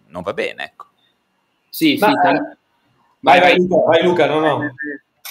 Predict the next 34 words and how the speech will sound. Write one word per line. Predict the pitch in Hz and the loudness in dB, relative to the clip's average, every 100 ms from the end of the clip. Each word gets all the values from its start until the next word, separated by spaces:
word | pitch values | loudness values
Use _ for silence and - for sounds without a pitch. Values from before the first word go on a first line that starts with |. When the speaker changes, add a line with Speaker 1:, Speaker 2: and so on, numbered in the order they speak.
| - - _ _ _ | -20 -20 _ _ _
Speaker 2:
Che | - 139 | -10 -4
tante | 165 185 190 | -2 -2 -2
volte, | 165 170 208 196 202 208 | 2 2 0 -2 -2 -2
ti | 185 180 | -2 -6
dico, | 151 147 | -4 -4
anche | 156 156 | -4 -4
come | 165 160 | -6 -6
psicoterapeuta | - 151 156 151 139 135 139 147 156 | -8 -10 -6 -4 -4 -2 -2 -2 -6
e | |
psichiatra, | 151 160 - 139 113 101 107 110 | -8 -16 -4 -2 -2 -4 -8 -6
l'intervento | 135 151 151 156 139 139 151 165 175 | -4 -4 -2 -6 -2 -2 0 -2 -6
è | 160 | -4
proprio | 131 131 143 147 | -2 -4 -4 -8
sul, | - - 131 139 147 151 156 160 160 _ _ _ - | -8 -10 -8 -6 0 2 2 -2 -6 _ _ _ -8
eh, | 117 113 107 104 98 | -4 -2 -2 -2 -4
ok, | 139 139 139 107 - _ _ 131 135 _ | -8 -4 -4 -4 -8 _ _ -20 -20 _
vuoi | 143 151 170 | -6 0 0
il | 170 | -2
farmaco, | - 151 180 202 208 - | -2 -2 0 -4 -8 -6
ma | 170 151 | -8 -6
perché? | 127 - 101 98 123 _ _ _ _ _ _ _ _ _ | -8 -10 -12 -12 _ _ _ _ _ _ _ _ _ _
E, | 117 117 - 131 | -14 -14 -16 -8
cioè, | 147 135 | -6 -4
diventa | 160 170 180 156 143 | -4 0 0 -2 -2
una | 139 147 151 | -2 0 -2
scusa | 151 - 185 170 156 | -2 -6 -4 -2 -4
per | 147 | -4
non | 143 143 | -2 -2
lavorare | 143 143 147 156 147 | -2 -2 -2 -2 -4
su | - - | -10 -10
qualcosa | 135 131 147 143 | -10 -6 -6 -6
nella | 139 131 | -6 -8
tua | 131 131 | -6 -6
vita | 135 196 - - 226 - - | -4 -6 -6 -4 -4 -4 -12